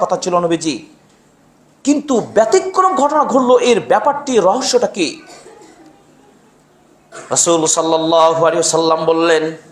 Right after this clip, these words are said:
আলাইসা কদ মাকাসা হাদা বা'দাহু সানা, এই তোমরা কি লক্ষ্য করনি, যেই লোকটি আগে জান্নাতে যাওয়ার অনুমতি পেল, সেই লোকটি কি ওই প্রথম ব্যক্তির চেয়ে তিনি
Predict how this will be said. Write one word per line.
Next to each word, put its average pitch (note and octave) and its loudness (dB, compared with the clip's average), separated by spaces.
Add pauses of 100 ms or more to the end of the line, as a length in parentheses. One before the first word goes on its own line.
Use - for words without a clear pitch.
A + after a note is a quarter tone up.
(880)
আলাইসা D3+ 0
কদ D3+ 0
মাকাসা D3 -2
হাদা D3+ 2
বা'দাহু D3+ 0
সানা, E3 -2 (600)
এই D#3 0
তোমরা D#3+ 0
কি E3 -6
লক্ষ্য D#3+ 0
করনি, E3+ 0 (580)
যেই D3+ -2
লোকটি F#3+ -2
আগে D#3 0
জান্নাতে D#3 -2
যাওয়ার D3+ 0
অনুমতি D3+ -8
পেল, D3+ 2 (540)
সেই D3+ -4
লোকটি D#3 -8
কি D3+ -12
ওই B3+ 0
প্রথম E3 -4
ব্যক্তির D3+ -4
চেয়ে D3 -2 (880)
তিনি C#3+ -4